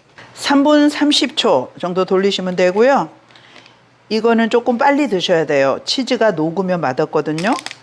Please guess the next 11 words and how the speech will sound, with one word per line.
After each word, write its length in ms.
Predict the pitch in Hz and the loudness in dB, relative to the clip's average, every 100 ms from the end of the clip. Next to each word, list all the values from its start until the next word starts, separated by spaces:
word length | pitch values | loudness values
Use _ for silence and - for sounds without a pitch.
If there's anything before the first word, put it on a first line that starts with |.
| - - - | -14 -14 -4
조금 300 | 220 233 247 | -2 0 0
전에도 440 | 196 190 196 196 | 0 2 2 0
손님들 440 | 196 247 262 214 170 | 0 2 2 2 0
오셔서 400 | 156 165 - 170 | 2 0 0 -2
해드렸더니 720 | 214 220 170 - 156 214 165 120 - - - - - | 0 0 0 -2 -2 -2 -4 -8 -16 -20 -20 -18 -8
너무 640 | 165 208 254 285 294 294 285 | 0 4 6 6 4 4 0
잘 220 | 220 190 | 2 0
드셨어요. 580 | 180 165 127 131 92 - _ - - _ _ - | -2 -4 -4 -4 -6 -8 _ -20 -20 _ _ -10
견과류 580 | - 214 233 240 202 196 | 0 2 4 2 2 2
너무 300 | 175 208 240 | 2 2 0
좋아하셔서 760 | 214 180 170 175 - 262 170 | 2 0 0 -2 0 -2 -2